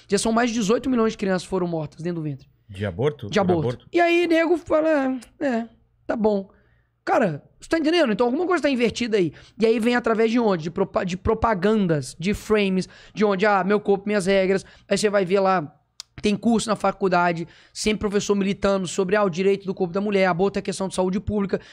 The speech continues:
Speaker 1: E aí fica um monte de gente assim, "Ah, é, é isso mesmo", e matando crianças no ventre. Você tá entendendo? Então, assim, é, tem alguns questionamentos que eu falo, eu falo, "Pô, eu duvido que alguém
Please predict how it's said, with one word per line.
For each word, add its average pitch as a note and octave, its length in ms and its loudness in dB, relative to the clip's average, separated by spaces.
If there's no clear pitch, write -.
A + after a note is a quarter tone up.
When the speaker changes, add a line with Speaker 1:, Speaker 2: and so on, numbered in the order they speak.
Speaker 1:
E E4 60 0
aí E4 60 2
fica C#4 120 -4
um C#4+ 60 2
monte E4 140 2
de D4 60 -2
gente D4+ 160 0
assim, C4 220 -4
"Ah, C4 380 -2
é, A#3+ 420 -4
é A3 60 2
isso A3+ 200 -2
mesmo", A#3+ 400 0
e E4 80 2
matando D#4+ 300 0
crianças D4+ 220 0
no D#4+ 80 2
ventre. C#4+ 360 0
Você - 60 -20
tá B3 80 0
entendendo? A3 360 0
Então, E4 180 0
assim, G#3+ 380 0
é, F#3+ 100 0
tem A#3+ 140 -2
alguns D4 240 0
questionamentos A#3+ 640 -2
que - 60 -6
eu G3+ 40 -2
falo, B3 220 2
eu G#3 40 0
falo, A3+ 160 0
"Pô, A3 180 2
eu F3+ 100 4
duvido B3 440 2
que - 60 0
alguém A#3+ 360 2